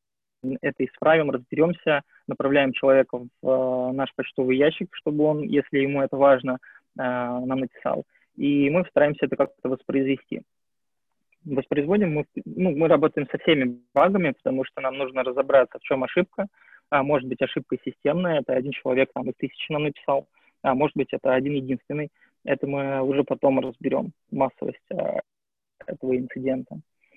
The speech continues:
А, естественно, разбираем. Ну и бывает третий вид, а, обратной связи, это просто какие-то хотелки, мнения в формате «мне просто не нравится», а, или наоборот «вау, классно». Соответственно, на все отвечаем, а,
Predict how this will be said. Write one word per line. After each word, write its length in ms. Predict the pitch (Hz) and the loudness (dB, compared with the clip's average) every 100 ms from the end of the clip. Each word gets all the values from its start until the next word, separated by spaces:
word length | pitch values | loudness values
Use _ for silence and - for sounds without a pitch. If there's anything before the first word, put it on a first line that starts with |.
| _ _ - | _ _ -8
А, 240 | 127 120 | -4 -4
естественно, 400 | 120 - 160 143 | -4 -4 -2 -2
разбираем. 500 | 135 139 135 127 135 - _ _ _ | -4 2 2 2 0 -12 _ _ _
Ну 100 | 202 | 4
и 60 | 233 | 4
бывает 380 | 156 147 160 143 | 6 6 6 4
третий 340 | 160 156 131 | 2 2 0
вид, 180 | 131 143 - | -2 -2 0
а, 540 | 127 123 123 120 120 120 _ _ _ _ | 2 2 2 0 -2 -4 _ _ _ _
обратной 420 | - - 143 135 - | -8 2 2 2 -2
связи, 300 | - 196 196 | 4 4 6
это 180 | 139 143 | 2 0
просто 280 | 127 151 - | 2 0 0
какие-то 400 | 135 - 151 175 | -2 -2 -2 -2
хотелки, 540 | - 135 - 190 - 143 | -2 0 2 0 0 -4
мнения 840 | 135 151 170 160 135 131 143 - - - | -4 -2 -2 -2 -2 -4 -8 -14 -18 -2
в 40 | |
формате 480 | 135 131 135 127 123 | 0 2 0 0 -2
«мне 180 | 127 135 | 2 4
просто 280 | 147 - 131 | 4 2 0
не 60 | |
нравится», 560 | 131 175 165 - 135 131 _ _ _ - | 2 4 4 2 0 0 _ _ _ -8
а, 360 | 127 127 127 | -4 -4 -2
или 140 | 139 156 | 0 2
наоборот 380 | 131 135 147 139 | 4 4 4 4
«вау, 280 | 139 135 | 6 6
классно». 1040 | - - 123 _ _ _ _ _ _ 131 139 _ _ | 4 -2 -6 _ _ _ _ _ _ -18 -18 _ _
Соответственно, 400 | - 143 156 151 | -4 0 0 -2
на 100 | 147 | -4
все 200 | 147 170 | 0 2
отвечаем, 560 | 135 - - 185 196 190 - _ _ _ _ - | 2 2 0 2 2 0 -6 _ _ _ _ -10
а, 440 | 131 131 123 123 | -6 -6 -6 -6